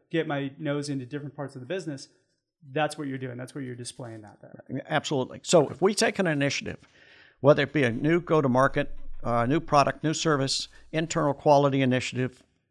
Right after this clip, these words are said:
Speaker 2: you name it, sustainability initiative, that's done. All those are executed in a cross-functional way.
Speaker 1: Ooh,
Speaker 2: Uh,
Speaker 1: okay.
Speaker 2: and that takes, again, it takes extra work,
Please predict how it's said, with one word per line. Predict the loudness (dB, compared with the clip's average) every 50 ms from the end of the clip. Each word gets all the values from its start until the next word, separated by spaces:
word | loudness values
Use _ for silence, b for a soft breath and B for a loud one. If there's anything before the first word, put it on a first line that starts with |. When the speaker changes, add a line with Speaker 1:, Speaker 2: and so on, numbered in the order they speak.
| _ _
Speaker 2:
you | -4 -2 0
name | 2 2 0 0 -2
it, | -4 -10
sustainability | -8 -6 -6 -2 0 2 2 2 2 4 4 4 4 4 2 0
initiative, | -2 -2 -2 -2 -4 -4 -4 -6 -6 -6 -8 b b b b b b 4
that's | 4 4 4 2 -8
done. | 2 6 6 6 8 6 4 0 -4 -6 _ _ -14
All | 0 4 6 8 8 8
those | 6 4 2 2 0
are | 0 0 -2 -2 -2 _ -2
executed | 0 0 0 -10 -8 -6 -6 -4 -4 -4 -6
in | -6 -8
a | -8
cross-functional | -6 -2 -2 -2 -2 -4 -10 -10 -10 -10 -12 -12 -8 -6
way. | -6 -6 -8 -8 -16 _ _ _ -18 _
Speaker 1:
Ooh, | -12 -8 -4
Speaker 2:
Uh, | -2 -2 -2 -2 -6 B B B B
Speaker 1:
okay. | -18 -18 B -8 -4
Speaker 2:
and | 0 4 4
that | 4 4 4
takes, | 0 -2 0 0 -2
again, | 0 2 2 2 2 0 -4 _
it | -12 -12 -8 _
takes | -4 -4 -4 -2 -2
extra | -2 -2 -2 -2 -4 -2
work, | 2 4 4 2 2 -2 _